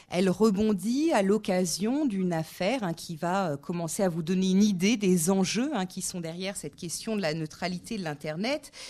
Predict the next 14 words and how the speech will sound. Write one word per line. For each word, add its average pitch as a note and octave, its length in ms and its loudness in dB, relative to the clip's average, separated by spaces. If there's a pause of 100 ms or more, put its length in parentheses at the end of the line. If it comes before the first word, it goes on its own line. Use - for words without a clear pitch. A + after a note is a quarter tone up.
(140)
C'est, C#4 440 -2
euh, F3 140 0
l'affaire F#3+ 440 -2
Comcast. - 680 -4 (580)
Comcast C4 840 0
est A3 320 2
accusé B3 800 0
de G#3+ 180 4
restreindre G3+ 1120 0
l'accès G3+ 760 0
de A#3 460 0
ses A3+ 420 -2
usagers, F#3+ 640 -2 (540)
euh, F3+ 380 0